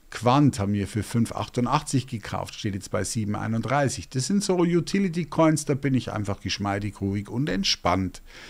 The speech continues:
Deren Zeit kommt noch. Bitcoin haben wir gekauft für sechs zweiunddreißig im Schnitt,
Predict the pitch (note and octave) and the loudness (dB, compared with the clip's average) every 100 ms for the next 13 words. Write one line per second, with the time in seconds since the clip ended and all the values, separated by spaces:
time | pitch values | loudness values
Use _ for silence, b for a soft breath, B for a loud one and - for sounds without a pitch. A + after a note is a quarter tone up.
0 | B B G#2 G#2 B2+ - B2 C#3 - A#2+ | B B 2 4 2 4 2 2 -2 -2
1 | E2+ - F2 - - G#3+ - G#2 E2+ G2+ | -2 -4 -12 2 6 6 4 0 0 -4
2 | - B2+ A#2+ A#2 A2 C3 B2+ - B2+ A2+ | 0 2 2 -2 -6 0 0 2 0 2
3 | B2 - - - A#2+ B2+ A#2+ A#2 B2+ B2 | 0 -2 -6 0 2 4 2 2 2 2
4 | A#2+ B2 - B2+ | 2 2 2 0